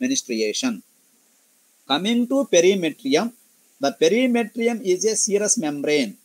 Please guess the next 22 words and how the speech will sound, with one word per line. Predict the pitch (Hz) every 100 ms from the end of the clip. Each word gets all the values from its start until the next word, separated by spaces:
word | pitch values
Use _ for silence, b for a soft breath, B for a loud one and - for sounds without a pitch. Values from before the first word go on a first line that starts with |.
| _ 139
or | 165
outer | 147 139 147 165
membrane. | 139 120 120 127 110 - _ _ -
The | 123
perimetrium | - 139 175 165 151 160 156
is | 156
a |
serous | 147 151 156 156
membrane | 151 160 160 175
or | 240 - - _
outer | 131 139 156
membrane | 151 135 151 165 -
that | 131 135
lines | 135 143 180 202
the | 196 233 -
outside | 127 160 - - 226 202
of | 175 165
the | 202
tuber-, | 202 127 117 110 107 - 110
uh, | 107 -
tu-, | 127 123 120
uterus. | 120 117 135 -